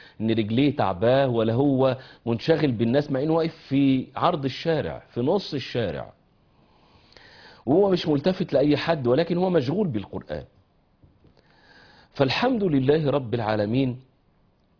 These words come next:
إنك أنت تبقى مشغول في موقعك بالقرآن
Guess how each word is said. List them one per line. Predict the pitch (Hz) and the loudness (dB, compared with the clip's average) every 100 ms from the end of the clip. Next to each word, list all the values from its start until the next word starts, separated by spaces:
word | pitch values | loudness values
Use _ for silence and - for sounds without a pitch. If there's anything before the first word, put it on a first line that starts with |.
| _ - - - 135 | _ -20 -20 -4 2
إنك | 135 135 165 | 4 4 4
أنت | 220 160 | 2 2
تبقى | 131 139 117 | 0 0 0
مشغول | 117 107 104 120 160 196 175 | -2 -2 -6 -2 0 0 -2
في | 131 117 | -4 -4
موقعك | 107 95 - 131 110 120 - - 90 | 0 -2 -4 -8 -8 -10 -14 -18 -10
بالقرآن | 98 - 85 - 85 | -10 -8 -14 -12 -16